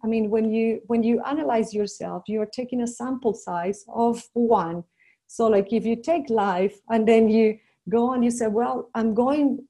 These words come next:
if this, like, if you are an entrepreneur, you say, "Well, if this idea is great to me, I'm sure there's going to be somebody else out there that is going to find it equally great." I mean, like, I, something that I like, I'm sure that there is going to be somebody else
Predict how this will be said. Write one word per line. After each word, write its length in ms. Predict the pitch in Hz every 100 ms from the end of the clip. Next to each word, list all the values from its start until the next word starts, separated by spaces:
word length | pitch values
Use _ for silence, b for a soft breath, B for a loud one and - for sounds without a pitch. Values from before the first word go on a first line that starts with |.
| _ _ -
if 280 | 233 233 -
this, 400 | 262 330 330 -
like, 340 | 226 214 214
if 80 | 220
you 140 | 233
are 80 | 262
an 160 | 262 262
entrepreneur, 560 | 311 311 233 202 185
you 40 | 226
say, 160 | 233
"Well, 300 | 202 226 220 220
if 160 | 196 226
this 200 | 277 311
idea 480 | 285 220 214 220 -
is 240 | 214 202 - 185 - _ _ _ _ _ - 170
great 400 | 202 208 277 285
to 80 | 277
me, 360 | 285 370 294 -
I'm 160 | 240
sure 240 | 247 - 311
there's 240 | 302 202
going 200 | 220 220
to 100 | 226
be 160 | 208 208
somebody 440 | - 202 220 214
else 380 | 202 196 196 - _ _ _ _ -
out 220 | 208 202 196
there 220 | 196 196
that 160 | 196
is 140 | 196 185
going 240 | 202 214
to 100 | 214
find 300 | - 202 196
it 120 | 196 196 _ -
equally 600 | 302 233 - 185 185 180 - _ _ _ _ _ 180
great." 460 | 190 170 165 165 -
I 80 | 202
mean, 300 | 202 196 196
like, 240 | 190 180 -
I, 220 | 220 214 196
something 480 | - 262 285 339
that 140 | 262 240
I 100 | 208
like, 400 | 190 190 285 -
I'm 180 | 254 240
sure 220 | 233 294
that 140 | 285 247
there 100 | 233
is 160 | 226
going 200 | 226 226
to 100 | 226
be 120 | 214 226
somebody 520 | - 214 208 202 202
else 300 | 190 196